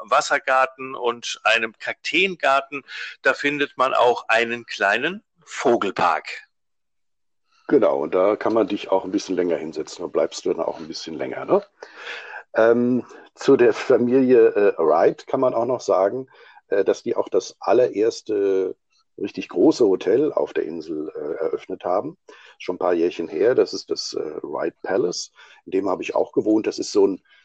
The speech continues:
Speaker 2: so ein bisschen englisch, ein bisschen plüschig, sehr schönes Hotel mit einer ganz tollen Lage und einem ganz tollen Blick auch auf den Hafen. Und, äh, es gibt dann noch, äh, einen tropischen Garten, den Monte Palace.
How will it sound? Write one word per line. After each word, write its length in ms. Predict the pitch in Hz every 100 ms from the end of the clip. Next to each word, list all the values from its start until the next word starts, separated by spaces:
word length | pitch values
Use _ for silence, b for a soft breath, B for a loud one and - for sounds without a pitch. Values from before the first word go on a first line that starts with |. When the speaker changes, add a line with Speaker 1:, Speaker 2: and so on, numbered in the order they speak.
| _ _ _ _ _
Speaker 2:
so 180 | - 90
ein 100 | -
bisschen 360 | - - 98 -
englisch, 720 | 92 135 147 143 - - -
ein 60 |
bisschen 320 | - 101 - 95
plüschig, 800 | - 110 170 - 156 147 - b b b _
sehr 320 | 98 92 127
schönes 320 | - 151 139
Hotel 300 | 135 - 110
mit 140 | 113 104
einer 100 | 95
ganz 300 | 113 143 -
tollen 340 | 110 110 110
Lage 400 | 87 82 98 110
und 60 | 101
einem 80 | 95
ganz 320 | 90 101 -
tollen 260 | 95 95
Blick 260 | 85 101 -
auch 220 | 82 95
auf 200 | 95 95
den 200 | - -
Hafen. 380 | 78 76 - - _ _ _ B B B B B -
Und, 320 | 113 113 -
äh, 200 | 98 98
es 120 | - -
gibt 240 | 117 _
dann 200 | 87 147
noch, 300 | 196 - - b b b b
äh, 300 | 95 101 98
einen 420 | - 90 92 80 _ _
tropischen 760 | - - 85 98 151 151 165 151
Garten, 500 | 117 127 - 165 139
den 280 | 95 92 -
Monte 440 | 80 82 85 87
Palace. 520 | 85 85 85 92 -